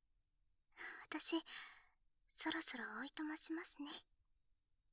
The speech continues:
簡単にですけど、昨日の余りで朝ごはんも作っておいたので、よかったら食べてください。って言っても、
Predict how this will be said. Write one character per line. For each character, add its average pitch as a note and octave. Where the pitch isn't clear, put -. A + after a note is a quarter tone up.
簡 A3+
単 C4+
に C#4
で C#4+
す -
け -
ど、 -
昨 -
日 -
の F4
余 F4
り F#4
で C#4+
朝 -
ご D4+
は D#4+
ん B3+
も F#3
作 -
っ -
て -
お C4
い B3
た -
の -
で、 -
よ C#4+
か -
っ -
た -
ら -
食 -
べ -
て F4
く -
だ -
さ -
い。 -
っ -
て C#4+
言 C4+
っ B3+
て -
も、 B3+